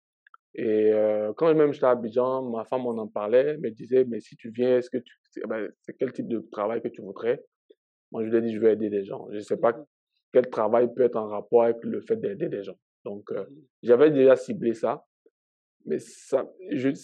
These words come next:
Speaker 1: ça va de pair dans le sens où, tu vois, euh, même ici, tu vois, j'ai, j'ai le temps de prendre ma guitare, de venir au travail, même de jouer pour des, pour des personnes, donc, euh, des itinérants ici, des clients,
Speaker 2: Mhm.
Speaker 1: on les appelle les clients,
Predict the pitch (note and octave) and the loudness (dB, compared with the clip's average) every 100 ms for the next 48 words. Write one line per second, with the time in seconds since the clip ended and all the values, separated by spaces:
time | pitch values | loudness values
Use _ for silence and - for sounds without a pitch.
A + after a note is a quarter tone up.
0 | - - - - C#3+ F#3 D#3 - E3 C3+ | -20 -20 -10 0 4 4 4 4 2 2
1 | B2 D3+ D3 - D#3+ F3+ F3+ B2+ C3 D3+ | 0 -4 -4 -4 -4 -4 -8 -6 -4 -4
2 | F#3+ _ _ _ _ _ _ _ _ _ | -8 _ _ _ _ _ _ _ _ _
3 | _ - B2 B2 B2 B2 B2 B2 - - | _ -4 2 6 8 8 6 2 -8 -8
4 | C#3+ G3 F#3 - G3 F#3 - A#2+ C#3 D#3+ | 0 2 2 -2 -6 -6 -8 -2 0 -2
5 | - _ _ _ _ - A#2 B2+ - A#2+ | -6 _ _ _ _ -16 -6 -4 -4 -2
6 | B2+ B2+ F#3 D#3 - D3 B2 A#2 A2 B2+ | -2 -2 -4 -4 -4 -4 -4 -4 -4 -2
7 | B2+ A#2 G#2+ A2 A#2 A#2+ B2 B2+ - A#2 | -2 -4 -6 -6 -4 -6 -8 -14 -16 -12
8 | G#2 A2 A#2 B2+ B2 A2+ A2 C#3 C3+ A#2+ | -8 -8 -6 -4 -2 -2 0 0 -2 -4
9 | G#2+ - _ _ - B2 A2+ - G#2+ - | -4 -6 _ _ -10 -4 -4 -4 -6 -4
10 | B2+ A2+ A#2+ A2+ A#2 B2 A#2 G#2+ G#2+ A2+ | -2 -4 -6 -6 -8 -8 -6 -8 -4 0
11 | A2+ A#2+ A2 - A2+ G#2+ - A#2 C3 F#3 | 2 2 0 -4 -6 -6 -6 -8 -8 -12
12 | - A#2+ A2 G#2 - A#2+ A2+ G2+ B2 A2 | -12 -10 -6 -4 0 0 0 -4 -6 -8